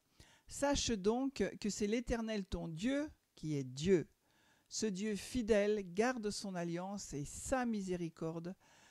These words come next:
jusqu'à la millième génération envers ceux qu'il aime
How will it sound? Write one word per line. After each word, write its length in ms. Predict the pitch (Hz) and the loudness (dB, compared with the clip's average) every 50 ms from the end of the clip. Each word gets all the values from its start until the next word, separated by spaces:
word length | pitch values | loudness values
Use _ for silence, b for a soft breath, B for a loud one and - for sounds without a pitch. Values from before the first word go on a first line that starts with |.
| B B | B B
jusqu'à 400 | - - 208 196 - - 220 202 | -4 -2 -2 0 2 4 4 6
la 140 | 196 196 190 | 6 6 6
millième 600 | 196 208 220 262 302 285 277 269 269 269 254 240 | 4 2 2 0 0 0 0 0 0 2 0 0
génération 840 | 220 226 214 208 196 185 180 185 175 - - - 196 180 180 196 - _ B B B B B B B | -2 -2 -2 -2 -4 -4 -4 -4 -6 -6 -8 -8 -8 -10 -10 -12 -16 _ B B B B B B B
envers 340 | 196 202 202 202 220 202 - | -6 -2 0 0 0 0 0
ceux 220 | - - 285 285 | -2 -2 -2 -4
qu'il 260 | 226 - - 226 214 | -2 0 0 0 2
aime 300 | 208 208 214 202 202 202 | 2 0 0 -2 -4 -6